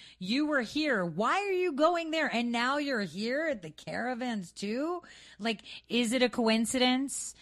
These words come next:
that all of these are networked? I mean, Cindy's on point on this. This is why I said she's a unicorn. See, there's not a lot of people out there that can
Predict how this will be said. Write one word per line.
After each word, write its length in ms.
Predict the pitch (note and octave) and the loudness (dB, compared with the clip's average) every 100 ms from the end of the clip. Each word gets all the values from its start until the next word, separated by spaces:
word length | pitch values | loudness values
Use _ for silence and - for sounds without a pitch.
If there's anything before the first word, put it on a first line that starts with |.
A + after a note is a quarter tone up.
| - - | -20 0
that 240 | F3+ G#3 | 4 4
all 280 | - G3+ B3+ | 6 6 6
of 140 | C#4 | 4
these 400 | G#3+ G3+ A3+ C#4 | 2 2 2 0
are 260 | A#3+ F#3 E3+ - - | 2 2 0 -4 -10
networked? 560 | F#3 G3 G3+ A#3 C#4+ C#4+ | 0 2 2 2 2 4
I 120 | A3+ | 4
mean, 240 | A3 G#3+ | 4 0
Cindy's 520 | G3+ C#4 D#4 C#4+ G#3+ - | -2 -4 -2 -2 -2 -4
on 400 | F#3+ G3+ G3+ G3+ - - _ | -6 0 2 0 -2 -12 _
point 400 | - G#3 G3 E3+ | 2 4 6 2
on 200 | - D#3+ D3+ | -2 -2 0
this. 160 | D#3 | 0
This 160 | - A#3 | 2 6
is 60 | |
why 160 | C#4+ C4+ | 10 10
I 60 | B3 | 10
said 280 | B3+ A3 | 6 4
she's 200 | - G#3 | 2 -2
a 60 | F#3 | -2
unicorn. 540 | F3 F3 E3 - B2+ - | -2 -2 -6 -8 -14 -14
See, 300 | - E3 D#3 - - - - | -10 -10 -10 -16 -16 -16 4
there's 220 | G#3 G3 | 6 10
not 220 | B3+ D#4 | 12 12
a 40 | D#4+ | 10
lot 200 | B3+ G#3+ | 8 6
of 80 | - | 4
people 320 | G#3+ - F3+ | 0 2 4
out 260 | D#3+ D#3 | 4 2
there 260 | - C#3 C#3 - - - | 0 0 -2 -6 -18 0
that 140 | E3+ | 0
can 260 | - E3+ | 2 0